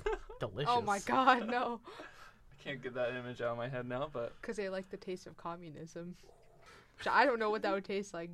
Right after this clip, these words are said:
Speaker 3: but
Speaker 2: Uh, yeah, uh, we won't get into that.
Speaker 1: Yeah, but, um, why do you guys feel like <laughs> Blizzard is enforcing this rule now? Because according to the Vox article, China only accounts for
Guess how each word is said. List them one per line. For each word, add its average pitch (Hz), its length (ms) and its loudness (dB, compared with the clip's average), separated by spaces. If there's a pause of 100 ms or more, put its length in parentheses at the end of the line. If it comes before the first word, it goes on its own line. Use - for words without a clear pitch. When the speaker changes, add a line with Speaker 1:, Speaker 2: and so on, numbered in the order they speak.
Speaker 3:
but 170 320 -2 (360)
Speaker 2:
Uh, 143 300 8 (1080)
yeah, 147 160 0 (160)
uh, 147 160 0 (240)
we 175 140 6
won't 151 200 8
get 139 100 0
into 143 220 -4
that. 98 160 -6
Speaker 1:
Yeah, 131 240 0 (260)
but, 131 200 2
um, 131 400 4
why 143 180 6
do 160 80 2
you 165 120 2
guys 139 200 6
feel 139 160 6 (100)
like 175 160 6 (100)
<laughs> - 80 -14
Blizzard 151 440 4
is 143 180 0
enforcing 139 600 2
this 131 220 -6
rule 123 200 0
now? 113 360 -2 (440)
Because 147 520 6
according 185 500 0
to 180 180 0
the 143 140 4
Vox 139 380 6
article, 123 520 2 (320)
China 175 300 4
only 175 280 0
accounts 143 360 0
for 120 340 -2